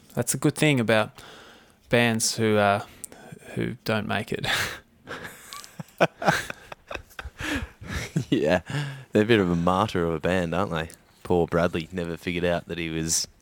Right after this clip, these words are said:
Speaker 2: incredibly popular.
Speaker 1: No, he didn't get to really learn how big he was. Unfortunate. All right, where are we at? Do you wanna go back to the people?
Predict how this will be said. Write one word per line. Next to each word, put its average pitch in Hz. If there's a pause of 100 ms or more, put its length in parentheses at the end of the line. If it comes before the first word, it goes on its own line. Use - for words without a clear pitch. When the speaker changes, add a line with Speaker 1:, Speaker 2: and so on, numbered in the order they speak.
(360)
Speaker 2:
incredibly 82
popular. 82 (840)
Speaker 1:
No, 127
he 104
didn't 110
get 101
to 101
really 107
learn 120
how 127
big 135
he 131
was. 123 (1200)
Unfortunate. 139 (920)
All 120
right, 113 (220)
where 123
are 110
we 104
at? 113
Do 143 (1500)
you 120
wanna 127
go 131
back 120
to -
the 110
people? -